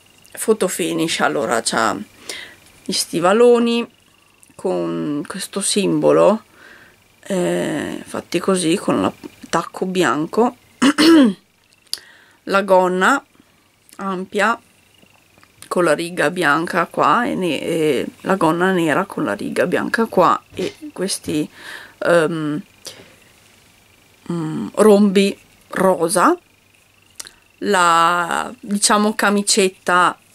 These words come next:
bianca a righe nere, bello, il fi-, il suo fiocchettino, che è una parte che si può rimuovere. Ehm,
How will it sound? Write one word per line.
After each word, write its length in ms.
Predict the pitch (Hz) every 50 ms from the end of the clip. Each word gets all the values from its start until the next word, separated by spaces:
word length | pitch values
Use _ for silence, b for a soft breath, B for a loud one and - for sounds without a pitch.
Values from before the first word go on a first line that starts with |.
| _ _ _
bianca 800 | - 190 185 180 170 170 175 180 185 - - 190 190 185 180 -
a 100 | - 196
righe 380 | 190 190 190 185 175 180 180 190
nere, 500 | 185 185 180 180 175 196 214 262 311 320 _ _ _ _ _ -
bello, 540 | 226 - - - - - 214 247 262 - -
il 80 | - 208
fi-, 180 | - - -
il 60 | 180 185
suo 160 | - - 185
fiocchettino, 920 | - - 190 185 - - 233 240 - - 208 208 202 202 202 233 277 277 _ b b b b b b b b b
che 580 | - - 190 180 175 170 170 165 170 165 160 143
è 40 | 147
una 220 | 185 185 175 170
parte 360 | - 185 180 - - - 190
che 60 | -
si 180 | - - - 190
può 220 | 185 - - 170
rimuovere. 720 | 180 175 185 190 196 180 147 147 170 175 165 180 233 285 294 - B B B B B B B B B B B -
Ehm, 640 | - 190 190 185 180 180 180 175 165 160 160 156